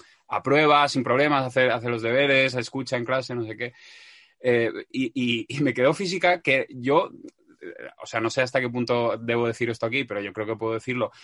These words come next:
Yo a principio de curso en cow tomé la decisión de obliterar o de simplemente no hacer caso y no esforzarme para nada en física. O sea,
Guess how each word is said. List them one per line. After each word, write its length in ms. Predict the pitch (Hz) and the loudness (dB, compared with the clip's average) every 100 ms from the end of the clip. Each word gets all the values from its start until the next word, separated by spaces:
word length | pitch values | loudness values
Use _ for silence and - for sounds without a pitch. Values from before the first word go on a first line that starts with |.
| - - | -20 -4
Yo 160 | 120 | 0
a 80 | 143 | 2
principio 360 | 127 120 139 160 | 2 -2 0 0
de 100 | 143 | 0
curso 260 | 147 139 123 | -2 -4 -2
en 140 | 110 | -2
cow 360 | - 131 135 165 | 0 0 0 -2
tomé 220 | - 120 | -2 2
la 80 | 135 | 0
decisión 540 | 127 120 135 135 156 | 0 -4 -2 -2 -2
de 340 | 117 117 123 139 | -2 0 2 0
obliterar 640 | 120 113 113 110 117 131 139 | -2 -2 -2 0 2 2 0
o 120 | 113 | -4
de 200 | 107 107 - | -4 -6 -8
simplemente 500 | - 117 123 120 113 | -8 -4 -2 -2 -2
no 160 | 110 117 | -2 -2
hacer 240 | - 123 | -2 -4
caso 360 | 127 127 127 76 | -2 0 -2 -2
y 120 | 117 | -2
no 240 | 117 120 | -2 -2
esforzarme 720 | 123 120 113 110 120 120 131 - _ | -4 -8 -6 -2 -2 0 -4 -8 _
para 180 | 113 107 | -2 0
nada 320 | 113 120 135 | 2 2 0
en 140 | 120 | -2
física. 560 | - 120 - 123 123 - _ _ _ | -4 -4 -4 -4 -4 -6 _ _ _
O 40 | - | -2
sea, 220 | 123 | 0